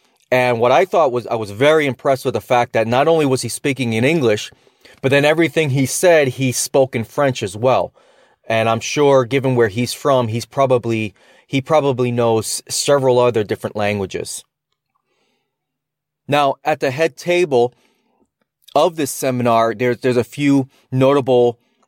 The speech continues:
uh, people within the I J F that I recognize. One was, uh, Mister Yasuhiro Yamashita, uh, Juan Carlos Barcos, uh, uh, Vladimir Barta, and, uh, Daniel Lascaux had later joined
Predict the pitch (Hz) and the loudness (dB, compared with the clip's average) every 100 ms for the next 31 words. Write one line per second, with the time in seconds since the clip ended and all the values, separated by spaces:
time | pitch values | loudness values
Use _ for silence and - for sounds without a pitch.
0 | _ _ - 110 107 - 139 131 135 120 | _ _ -2 2 0 -2 -6 -2 0 0
1 | 117 123 117 113 120 120 113 113 113 113 | 0 0 2 2 2 2 0 0 0 -2
2 | 104 101 117 - 120 120 120 120 113 113 | 0 0 -2 -4 -2 0 0 -2 -2 -2
3 | 113 110 104 - 104 104 101 110 104 101 | 0 0 -2 0 -2 -2 -6 -2 -2 -2
4 | 92 117 113 110 104 - - - _ - | -6 -4 0 0 -2 -8 -20 -20 _ -16
5 | 98 107 135 151 - 170 165 _ _ _ | -6 -2 -2 -2 -2 -2 -2 _ _ _
6 | _ 123 123 110 107 127 127 131 127 120 | _ 0 2 2 0 -2 -2 0 2 2
7 | 113 110 - _ _ - 113 160 160 165 | 0 -4 -12 _ _ -8 0 0 2 0
8 | 165 - - - _ _ _ _ - 117 | 0 -2 -10 -14 _ _ _ _ -2 2
9 | 113 107 - - 95 101 104 110 98 123 | 2 2 0 -4 -6 -2 -2 -2 -2 0
10 | 135 135 127 113 131 135 160 143 147 - | 0 0 -2 0 0 0 0 0 0 0
11 | 123 117 113 - _ _ 120 117 113 98 | 0 0 -4 -8 _ _ -2 2 2 0
12 | 131 143 151 139 131 - - 131 123 113 | 0 0 0 0 0 -2 -2 2 2 0
13 | 110 117 120 113 - 117 113 110 | -2 -2 0 -4 -2 0 0 -2